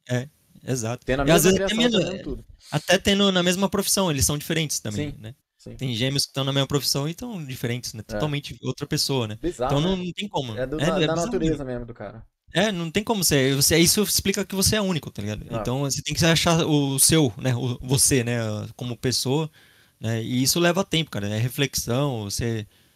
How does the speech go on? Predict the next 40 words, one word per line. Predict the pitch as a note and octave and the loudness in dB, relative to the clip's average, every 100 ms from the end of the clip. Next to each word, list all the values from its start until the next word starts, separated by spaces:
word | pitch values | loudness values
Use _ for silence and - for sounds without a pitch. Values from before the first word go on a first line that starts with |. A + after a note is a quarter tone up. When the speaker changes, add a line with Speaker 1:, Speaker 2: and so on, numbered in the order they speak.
| _ | _
Speaker 1:
a, | C#3+ D3 C#3+ C3+ | -2 -2 0 0
às | C3 | 2
vezes | D3 | 2
a | D#3 | 4
leitura | D#3 - D3 C3 | 2 2 2 2
pode | A#2 B2 A2+ | 0 -2 -4
te | - | -2
ajudar | A#2 A2 A#2 | -2 0 -2
Speaker 2:
Uhum. | |
Speaker 1:
também, | B2 G#2+ A#2+ C#3+ | 0 -2 -2 -2
né? | A#2 G#2+ G2+ F#2+ G2 | -4 -6 -8 -12 -10
Speaker 2:
Até | A2 | -6
Speaker 1:
Outro | A2+ C#3+ | -4 -4
tipo | C#3 B2+ | -6 -2
Speaker 2:
perguntaram | B2 A#2 | 0 2
Speaker 1:
de, | |
Speaker 2:
ali | A2+ | 0
da | G#2+ | -2
Speaker 1:
pra | G#2+ | -4
Speaker 2:
leitura. | G#2 B2 B2+ | -4 -4 0
Speaker 1:
entender. | C#3+ A#2+ _ _ _ _ _ _ _ - - | 2 0 _ _ _ _ _ _ _ -10 0
É, | F3 E3 C#3+ | 4 4 2
então | D3+ E3 | 2 4
eu, | G3 F3 | 4 4
eu | F#3+ | 4
não | A3 | 6
leio | G#3+ G3+ | 6 6
muito, | E3+ E3 C#3 | 2 2 0
assim. | - A#2+ G#2+ | 0 -2 -2
O | B2 | 0
que | - | 0
eu | D#3 | 2
gosto | D#3 D#3 | 2 2
de | D3 | 2
ver | D3+ | 2
é | D#3+ | 4
mais | E3 D#3 | 2 0
vídeo, | C#3+ C#3 A#2+ A#2 - | -2 -2 -2 -4 -2
áudio, | B2+ B2 G#2+ | 0 0 0
né? | A#2 | -4